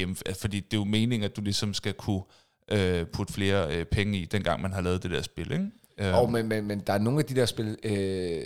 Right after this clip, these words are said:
Speaker 2: særligt Time Crisis, er, er jo lavet til, at, at hvis du til sidst ved, hvor alle står.
Speaker 1: Så har du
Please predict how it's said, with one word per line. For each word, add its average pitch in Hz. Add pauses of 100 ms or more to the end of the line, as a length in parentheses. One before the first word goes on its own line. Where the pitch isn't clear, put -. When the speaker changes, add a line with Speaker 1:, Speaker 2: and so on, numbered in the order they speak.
Speaker 2:
særligt 120
Time 101
Crisis, 90 (200)
er, 92
er -
jo 90
lavet 95
til, 110
at, 92
at 101
hvis 101
du 110
til -
sidst 131
ved, 113
hvor 101
alle 101
står. - (520)
Speaker 1:
Så -
har 127
du 117